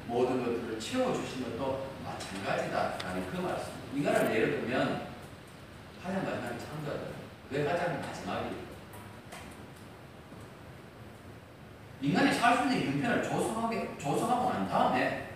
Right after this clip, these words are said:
마지막에 창조하신 세계 속에 하나님께서 그 인간을 창조시켜 주심으로 말미암아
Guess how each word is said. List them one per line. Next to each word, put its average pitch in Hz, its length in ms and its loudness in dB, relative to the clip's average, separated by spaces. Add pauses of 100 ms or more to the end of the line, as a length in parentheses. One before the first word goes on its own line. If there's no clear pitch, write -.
(640)
마지막에 226 760 4
창조하신 190 580 2
세계 165 400 2
속에 151 520 2 (220)
하나님께서 127 840 4 (920)
그 147 320 4
인간을 - 720 4
창조시켜 127 540 0
주심으로 190 560 2
말미암아 - 760 6